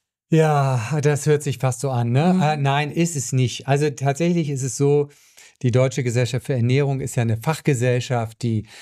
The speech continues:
Speaker 1: äh, Studien analysiert und dann gemeinschaftlich zum Ergebnis kommt, was ist gesund und was ist nicht gesund für uns. So. Und ich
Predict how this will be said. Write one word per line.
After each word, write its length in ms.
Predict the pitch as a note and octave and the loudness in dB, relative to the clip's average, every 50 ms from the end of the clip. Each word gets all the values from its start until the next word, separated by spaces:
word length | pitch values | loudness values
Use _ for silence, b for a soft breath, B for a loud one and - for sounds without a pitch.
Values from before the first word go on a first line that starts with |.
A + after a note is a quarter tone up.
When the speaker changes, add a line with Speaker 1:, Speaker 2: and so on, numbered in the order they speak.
| B B B B _ | B B B B _
Speaker 1:
äh, 100 | - A2+ | -6 -6
Studien 760 | - - - D3+ D3+ D#3+ E3 E3 C#3+ C#3 C#3+ C#3+ C3+ C3 C#3+ | -6 -2 0 2 2 2 2 0 0 -2 -2 -2 -2 -4 -4
analysiert 960 | - C3+ C3 C3 B2+ A#2+ A#2+ A#2+ A#2 A2 A2 A#2+ C3+ D3 D3 C#3+ C#3 C#3 - - | -2 -2 0 0 2 0 0 -2 -4 -4 -2 0 2 2 2 2 0 -2 -2 -4
und 200 | B2+ A2+ G#2+ B2+ | -4 -4 0 0
dann 240 | B2 B2 B2+ B2+ A#2 | 0 0 0 -2 -2
gemeinschaftlich 640 | A#2+ A2 A2+ A2+ B2+ C#3 - C3+ A#2+ - - - | 0 0 0 2 0 0 0 -4 -6 -6 -6 -10
zum 120 | - C#3 B2 | -8 -6 -6
Ergebnis 380 | A2+ G#2+ B2 A2 A2+ A2 A2 | -4 -2 -2 -4 -4 -4 -6
kommt, 180 | - A2+ G#2+ G#2+ | -6 -6 -6 -4
was 140 | G#2+ - - | -6 -6 -8
ist 140 | A#2 - - | -10 -10 -8
gesund 340 | - G2 G#2 G#2+ G2+ - | -6 -4 -2 -4 -4 -6
und 160 | - A2 G2+ G#2 | -8 -12 -10 -10
was 140 | G2 - | -10 -12
ist 140 | A2+ - - | -10 -10 -10
nicht 160 | A2 G#2 - | -10 -12 -12
gesund 280 | - A2 - G2+ F#2+ F#2 | -14 -16 -14 -14 -14 -14
für 140 | - - F#2+ | -16 -16 -16
uns. 180 | - - - | -16 -14 -8
So. 220 | - A#2+ G#2 A2+ A2+ B B B B B B B B B B B B B | -6 -6 -6 -8 -10 B B B B B B B B B B B B B
Und 300 | - D3 D3 C#3+ C#3+ - - _ _ _ _ _ _ - - - | 0 2 2 0 -2 -10 -20 _ _ _ _ _ _ -12 -4 -2
ich 180 | C#3+ - - | -2 -2 -2